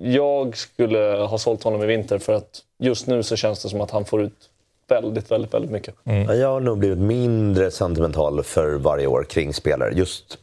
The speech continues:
Speaker 3: för att det känns som att så många är där på ett, eh,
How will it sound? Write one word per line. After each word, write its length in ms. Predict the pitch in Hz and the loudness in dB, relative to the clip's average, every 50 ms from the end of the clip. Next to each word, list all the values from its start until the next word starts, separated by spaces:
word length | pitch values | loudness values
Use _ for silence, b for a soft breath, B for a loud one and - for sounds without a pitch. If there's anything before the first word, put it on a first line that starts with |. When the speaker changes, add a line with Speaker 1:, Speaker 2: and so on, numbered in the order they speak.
| - - | -18 -6
Speaker 3:
för 160 | - 87 80 | -2 -2 -2
att 160 | 76 71 - - _ _ | -2 -2 -6 -12 _ _
det 100 | - 87 | -2 -2
känns 280 | - - 85 80 76 - | 0 0 0 0 -2 -2
som 120 | - 78 | -4 -4
att 60 | - | -2
så 80 | - 82 | 0 0
många 180 | 78 76 76 78 | 0 0 2 0
är 180 | 82 82 80 | 2 0 0
där 180 | 76 71 71 71 | 0 0 0 0
på 220 | - - 76 76 | 0 0 0 0
ett, 220 | 76 - - _ - | 0 -2 -4 _ -2
eh, 960 | 78 78 73 - - - - - - - - - _ _ - 80 78 76 73 | 0 0 -2 -6 -12 -18 -18 -18 -18 -20 -20 -20 _ _ -2 0 0 0 0